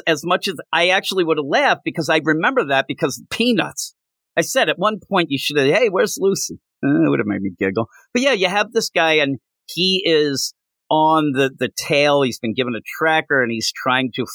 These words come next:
find what would be triple A, who ended up getting kidnapped. In the meantime,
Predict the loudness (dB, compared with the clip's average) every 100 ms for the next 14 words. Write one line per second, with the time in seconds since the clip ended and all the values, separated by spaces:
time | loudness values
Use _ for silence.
0 | -2 2 4 2 -2 -10 _ _ _ -2
1 | 0 0 -4 -6 -4 -4 -4 -4 -6 0
2 | 2 2 0 _ _ _ 0 0 2 0
3 | -2 -2 -2 -2 -8 -6 -2 -2 0 -2
4 | -2 -2 -2 0 2 2 0 -2 0 0
5 | 0